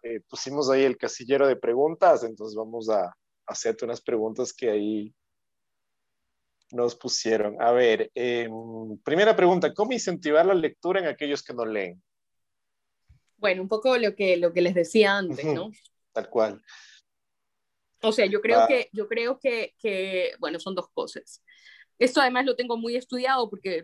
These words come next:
Speaker 2: el, el, el trabajo que tuve fue justamente intentar como resolver este, este nudo
Speaker 1: Gerente
Speaker 2: en el
Speaker 1: del
Speaker 2: país.
Speaker 1: plan de promoción del libro y la lectura, con el
Speaker 2: Sí.
Speaker 1: Juanfer Velasco. <laughs>
Speaker 2: No, ese era mi jefe.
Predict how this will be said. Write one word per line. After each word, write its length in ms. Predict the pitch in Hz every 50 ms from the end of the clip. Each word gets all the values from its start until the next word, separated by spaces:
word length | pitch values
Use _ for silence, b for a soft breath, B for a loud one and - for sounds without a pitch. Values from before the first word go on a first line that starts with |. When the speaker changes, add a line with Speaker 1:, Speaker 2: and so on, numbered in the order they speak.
| 156 -
Speaker 2:
el, 280 | - 180 170 170 156 -
el, 360 | 175 185 180 175 170 170 156
el 400 | - 175 165 165 165 160 156 156 _
trabajo 360 | - 185 175 180 190 220 226
que 100 | 214 247
tuve 300 | - - 233 226 240 233
fue 140 | 226 226 226
justamente 800 | 220 220 202 202 - 214 190 185 185 190 185 196 190 175 160 _ _ _ _ _ -
intentar 720 | - 190 190 185 180 180 185 185 190 185 170 180 - _ _ _ _
como 380 | - - 147 143 151 156 - _ -
resolver 560 | - 180 190 190 - 190 185 185 214 226 214
este, 440 | 208 208 - 196 180 170 160 - _
este 300 | - 180 - - - 190 190
nudo 520 | 202 226 226 220 208 190 185 170 165 _ _ _ _ _ b b b b b
Speaker 1:
Gerente 540 | - - - 139 135 139 143 147 - 185 175
Speaker 2:
en 40 | 170
el 40 | 160
Speaker 1:
del 0 |
Speaker 2:
país. 180 | - 175 175 131
Speaker 1:
plan 180 | 135 139 151
de 80 | 156 147
promoción 560 | 147 147 127 - 113 107 - - 127 127 139 131
del 120 | 127 120
libro 200 | 127 127 120 131
y 40 | 120
la 80 | 117
lectura, 340 | 107 92 90 - - 95 - _ _ _ _
con 180 | - 117 117 113 104 95
el 100 | 95 98
Speaker 2:
Sí. 80 | - 196
Speaker 1:
Juanfer 360 | 165 135 147 143 - 143 123
Velasco. 360 | 127 123 107 95 - - _ _ _ _ _ _ _
<laughs> 300 | - 127 110 135 - _ _ _ _ _ _ _ _ _ _ _ _ _ _ _ _ _ _ _ _ _ _
Speaker 2:
No, 380 | - - 220 220 196 180 165 156
ese 180 | 170 185 185 226
era 120 | 220 262
mi 120 | 311 392 466
jefe. 540 | 330 311 254 202 170 - - - - - _